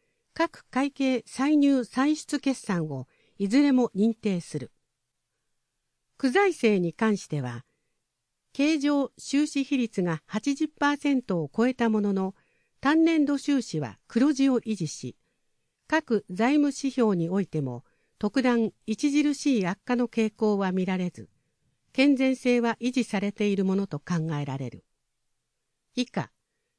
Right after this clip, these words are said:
認定理由を総合計画の目標に沿って述べる。災害に強く、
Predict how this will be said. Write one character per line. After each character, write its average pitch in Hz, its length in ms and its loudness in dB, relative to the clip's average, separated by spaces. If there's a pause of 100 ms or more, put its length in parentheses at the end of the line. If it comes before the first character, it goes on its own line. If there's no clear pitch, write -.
認 302 200 6
定 302 280 0
理 294 120 2
由 262 200 2
を 151 240 -6 (340)
総 311 260 2
合 320 240 2
計 302 220 -2
画 214 260 -4
の 180 140 0
目 196 240 -2
標 285 280 0
に 262 80 2
沿 240 180 -2
っ 226 40 -4
て - 240 -8
述 131 140 -4
べ 151 140 -4
る。 - 160 -14 (1800)
災 330 300 4
害 320 260 2
に 294 140 2
強 269 300 0
く、 - 280 -8